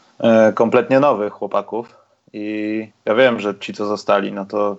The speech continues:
to też weterani, jedni z najlepszych zawodników może i nawet w historii, zwłaszcza Patryk Baranowski. Natomiast, y,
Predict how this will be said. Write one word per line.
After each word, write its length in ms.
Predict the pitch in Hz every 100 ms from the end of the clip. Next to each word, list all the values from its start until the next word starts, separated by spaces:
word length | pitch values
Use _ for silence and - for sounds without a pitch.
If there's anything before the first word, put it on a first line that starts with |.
| -
to 100 | 101
też 260 | 101 95 - -
weterani, 540 | 104 98 101 101 101
jedni 280 | 101 98 101
z 20 |
najlepszych 400 | 101 101 101 104
zawodników 560 | 98 101 101 98 98 95
może 260 | 101 95 104
i 40 |
nawet 260 | 101 104 -
w 40 |
historii, 540 | 139 - - 101 98 - _ _ _ _
zwłaszcza 320 | - 98 -
Patryk 340 | 113 156 - 98
Baranowski. 560 | 98 98 98 95 -
Natomiast, 640 | 98 101 107 110 117
y, 40 | -